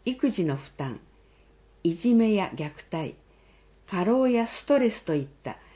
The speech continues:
個人と社会の要因が絡み合い、心理的に追い込められた末の死と言われています。その九割は、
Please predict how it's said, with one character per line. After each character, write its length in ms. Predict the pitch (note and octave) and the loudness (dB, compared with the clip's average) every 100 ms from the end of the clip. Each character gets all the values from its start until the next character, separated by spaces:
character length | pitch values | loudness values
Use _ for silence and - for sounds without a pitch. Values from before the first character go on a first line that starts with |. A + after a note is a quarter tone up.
| - _ _ | -20 _ _
個 180 | C4 C#4 | -2 0
人 280 | A#3+ G3 | 2 0
と 120 | D#3+ D#3+ | 0 -4
社 200 | C4+ C#4 | -4 -4
会 260 | C4 A3 | 0 0
の 100 | F3+ | 2
要 300 | D3+ F3+ G#3 | 2 2 2
因 260 | G#3 G3 F#3 | 2 2 0
が 100 | E3+ | -4
絡 320 | - E3+ F#3 | -6 -6 -2
み 180 | F#3 F3 | -2 -2
合 80 | D3 | -4
い、 100 | - - _ - - - - - - - | -10 -18 _ -20 -20 -20 -20 -20 -20 -18
心 480 | - - B3+ C4+ | -10 0 2 4
理 140 | C4 B3 | 2 0
的 300 | A#3+ A#3+ A3+ | -2 -2 -2
に 220 | G3+ - - - - - | -2 -4 -14 -20 -20 -6
追 140 | G#3+ C#4 | 0 2
い 40 | D4+ | 0
込 140 | - C4+ | 2 2
め 140 | C4+ | 4
ら 120 | B3+ | 2
れ 140 | A3 E3 | 0 -4
た 160 | - | -6
末 360 | - G3+ F#3+ F#3 | -8 -4 -2 -2
の 200 | E3+ - - | -6 -8 -16
死 420 | - - G#3+ - - - - - | -14 -8 -6 -8 -16 -20 -20 -10
と 220 | C4 B3+ - - - | -6 -6 -8 -20 -8
言 120 | F#3+ | -2
わ 120 | A3 A3+ | 2 2
れ 120 | G#3+ | 0
て 140 | G#3+ | -2
い 140 | F#3 E3+ | -2 -2
ま 160 | D3+ | -4
す。 260 | D3 - - - - _ _ - - - - - - - - - - - - - | -8 -14 -14 -16 -20 _ _ -20 -20 -20 -20 -20 -20 -20 -20 -20 -20 -20 -20 -20
そ 220 | - - | -12 0
の 160 | A#3+ C#4+ | 4 4
九 320 | C#4+ D4 C4+ | 2 2 6
割 280 | G3 D3+ C#3 | 4 2 -2
は、 180 | A#2+ | -4